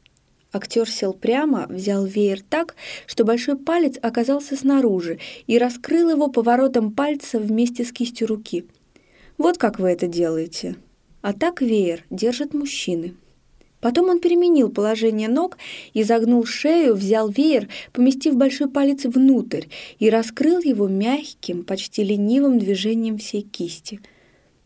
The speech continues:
«Вот как должна делать женщина. Здесь больше икки, не так ли?» Я повторила движение, и тоже сделали все его поклонницы, присутствующие в зале. Другие гейши тоже повыхватывали свои веера и стали смотреть,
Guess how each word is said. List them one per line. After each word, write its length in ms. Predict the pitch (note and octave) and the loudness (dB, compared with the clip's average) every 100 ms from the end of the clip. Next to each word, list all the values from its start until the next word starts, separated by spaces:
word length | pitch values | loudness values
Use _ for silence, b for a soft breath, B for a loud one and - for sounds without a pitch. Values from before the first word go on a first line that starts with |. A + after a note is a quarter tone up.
| - | -4
«Вот 380 | G3 A#3+ E4+ | 0 2 2
как 180 | - B3+ | 0 0
должна 420 | G#3 G3+ G3 G3+ | 0 -2 0 -2
делать 340 | F#3+ G3 F#3+ G3 | -2 -2 -2 -2
женщина. 720 | F#3+ F#3+ F3 - F#3+ F#3 - b b b b | -2 -2 -4 -6 -8 -8 -12 b b b b
Здесь 300 | G#3+ G#3+ D#4 D4 | -2 2 2 2
больше 540 | D#4+ D4 - - - - | 2 2 0 -6 -6 -4
икки, 460 | G3 G3 - F3+ - _ - | -4 -4 -10 -10 -10 _ -4
не 120 | G#3+ | -4
так 400 | G#3+ E4+ F#4 - | -2 -4 -4 -10
ли?» 100 | F#3 - _ _ _ _ _ _ _ _ _ | -12 -14 _ _ _ _ _ _ _ _ _
Я 180 | G3 G#3 | 2 2
повторила 520 | G#3 G3+ G#3 G3+ G3 | 0 0 2 4 2
движение, 640 | F#3+ G3+ G#3 C#4+ D#4 A3 G3+ B B | 2 0 2 2 4 2 -2 B B
и 100 | - | -2
тоже 320 | A3 C#4+ D#4+ D4 | 0 0 2 0
сделали 520 | B3 A#3+ C4 B3+ B3 | 0 2 2 2 0
все 340 | A#3+ - D#4 | -4 -2 0
его 180 | D#4+ C#4+ | 2 0
поклонницы, 840 | C4+ C4 B3 A3 G#3 F#3+ F#3 - | -2 -2 0 2 0 -2 -8 -8
присутствующие 880 | - F#3+ - B3 B3 G#3+ G3+ - G3+ | -6 -4 -2 -4 -4 -4 -2 -2 -2
в 60 | F3 | -2
зале. 400 | E3+ E3+ D3+ - b b b b b | -2 -4 -6 -10 b b b b b
Другие 400 | - G#3+ A#3 D4+ | 0 2 4 2
гейши 380 | C4 C#4 C#4 C#4+ | 2 0 -2 -4
тоже 320 | C#4+ D#4+ B3+ | 0 2 2
повыхватывали 720 | A3 G#3 G#3 A3+ A#3 A3+ G3 | 0 -2 -2 2 0 2 -2
свои 340 | F#3+ - G3+ G3 | -2 0 0 2
веера 360 | G3 G#3+ C4+ | 2 0 0
и 60 | C#4 | -2
стали 260 | B3+ G#3+ G#3 | -2 -2 -2
смотреть, 520 | G#3+ A3+ A3+ C#4+ | -2 -4 -2 -4